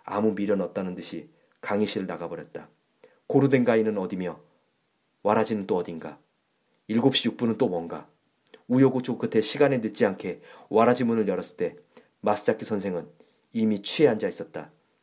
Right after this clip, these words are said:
"너하고 나하고는 선생과 학생이 된 것은 운명이다. 스승과 제자가 될지 두고 보아야겠지만 나를 넘어서지 않고는 감히 스승과 제자가 될 수 없다. 나를 무참히 밟고 넘어서라.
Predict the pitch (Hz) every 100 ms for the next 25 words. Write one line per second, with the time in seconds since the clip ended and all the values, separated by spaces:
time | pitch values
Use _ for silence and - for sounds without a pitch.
0 | _ _ _ _ _ 110 123 131 131 107
1 | 110 110 104 85 - _ _ _ _ _
2 | _ _ - 156 147 143 131 120 101 147
3 | - 160 139 131 117 113 110 101 110 120
4 | 104 92 78 - _ _ _ _ _ _
5 | - - 170 151 143 113 110 135 131 123
6 | 123 123 117 123 117 120 117 110 107 107
7 | 92 82 _ - _ _ _ _ _ 107
8 | 113 120 104 107 120 123 120 104 120 98
9 | - - _ _ _ _ - 107 104 -
10 | - _ _ - - - 143 - - 98
11 | 110 107 98 - - - - _ _ _
12 | _ _ 107 113 101 - _ _ 117 131
13 | - 143 139 117 107 117 101 98 98 85